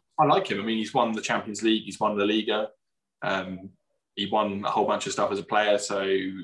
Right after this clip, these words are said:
I like him. Um, he's overcome some pretty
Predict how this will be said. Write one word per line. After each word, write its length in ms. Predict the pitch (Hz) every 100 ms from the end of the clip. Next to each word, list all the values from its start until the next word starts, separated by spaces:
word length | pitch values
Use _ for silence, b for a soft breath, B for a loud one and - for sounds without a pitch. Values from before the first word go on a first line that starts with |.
| -
I 100 | -
like 240 | 95 101 -
him. 240 | 98 101 -
Um, 400 | 98 95 95 95 _ _ _ _ _ _ -
he's 220 | - 104
overcome 540 | 107 107 107 113 107 101
some 220 | - 101
pretty 420 | - 104 98 98